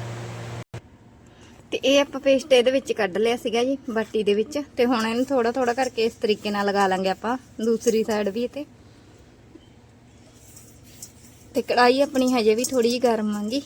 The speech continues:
ਇਸ ਕਰਕੇ ਥੋੜਾ ਜਿਹਾ ਬਚਾ ਕੇ ਇਹ ਕਰਨਾ ਜੀ ਕੰਮ ਤੁਸੀਂ ਇਸ ਹਿਸਾਬ ਨਾਲ, ਕਿਉਂਕਿ ਹਜੇ ਆਪਣਾ ਜਿਹੜਾ ਇਹ ਪੇਸਟ ਹੈਗਾ, ਇਹ ਵੀ ਗਰਮ ਆਂਗਾ, ਤਾਂ ਕਰਕੇ ਆਪਾਂ ਹੌਲੀ ਹੌਲੀ ਲਗਾ ਰਹੇ ਹਾਂ ਇਹਨੂੰ।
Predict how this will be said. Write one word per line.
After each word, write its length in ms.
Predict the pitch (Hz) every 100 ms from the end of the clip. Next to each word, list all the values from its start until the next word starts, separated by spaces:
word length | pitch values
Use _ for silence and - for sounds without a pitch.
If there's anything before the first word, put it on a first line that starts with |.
| -
ਇਸ 200 | 226 -
ਕਰਕੇ 420 | 240 214 208 226 220 - - - - - - - - - -
ਥੋੜਾ 200 | - 226
ਜਿਹਾ 100 | 233
ਬਚਾ 340 | 220 226 233 208
ਕੇ 220 | 202 226
ਇਹ 160 | 226 214
ਕਰਨਾ 440 | 208 202 196 196
ਜੀ 80 | 202
ਕੰਮ 320 | 202 220 208 208
ਤੁਸੀਂ 340 | 214 208 254 240 - - - - - - - - - - - - - -
ਇਸ 200 | 220 214
ਹਿਸਾਬ 260 | - 220 220
ਨਾਲ, 300 | 214 208 214 - -
ਕਿਉਂਕਿ 320 | 240 233 254
ਹਜੇ 280 | 269 240 233
ਆਪਣਾ 260 | 220 226
ਜਿਹੜਾ 220 | 214 208 233
ਇਹ 140 | 254
ਪੇਸਟ 360 | 247 220 220 -
ਹੈਗਾ, 160 | 208 208
ਇਹ 120 | 196
ਵੀ 100 | 214
ਗਰਮ 340 | 220 196 196
ਆਂਗਾ, 200 | 190 208 269 - - - - - - - - -
ਤਾਂ 220 | 220 214 196
ਕਰਕੇ 280 | 208 196 208
ਆਪਾਂ 220 | 196 202
ਹੌਲੀ 260 | 202 202
ਹੌਲੀ 180 | 226 220
ਲਗਾ 300 | 214 202 185
ਰਹੇ 220 | 180 185
ਹਾਂ 60 | 202
ਇਹਨੂੰ। 160 | 220